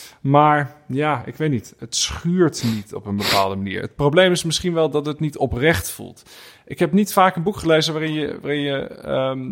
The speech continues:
en waarin je eigenlijk wordt gedwongen om je op alle manieren te herkennen in die hoofdpersoon. Eh, generatiegenoot, werkt in de media, komt al diezelfde problemen tegen. Weet je, ik kan ook geen huis kopen in Amsterdam. Sure, dat vind ik ook jammer.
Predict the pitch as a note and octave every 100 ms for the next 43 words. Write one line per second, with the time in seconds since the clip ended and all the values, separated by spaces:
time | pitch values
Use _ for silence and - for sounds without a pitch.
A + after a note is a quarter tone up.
0 | C3+ - F3+ D3 C#3 C3+ - - G3+ -
1 | D#3 - C#3+ - C3+ A2+ C#3 G3+ E3 B2+
2 | C3 C3+ B2+ - _ - - G#3 F#3+ C#3+
3 | C#3+ G#3 F3+ D3+ A#2+ A#2+ - G#3 F#3 B2+
4 | A2+ G#2+ C#3+ F3+ F3+ - E3 G#3 G#3 -
5 | _ - G#2 F2+ - A#2 A2 A#2 G#2+ A2+
6 | A2+ G2+ G2+ A#2+ A#2+ A#2 G#2+ A2 A2 G#2+
7 | B2+ - A#2+ A2+ A2+ A#2 G#2+ A2+ A2+ G#2
8 | A#2+ A#2+ A#2+ A#2 - G2 D#3+ - C3+ A#2+
9 | C3 - B2 A#2+ G#2 A#2 - A#2 A#2+ A#2+
10 | - D#3 C#3 C3 B2 D3 D3+ D3 C3+ C3+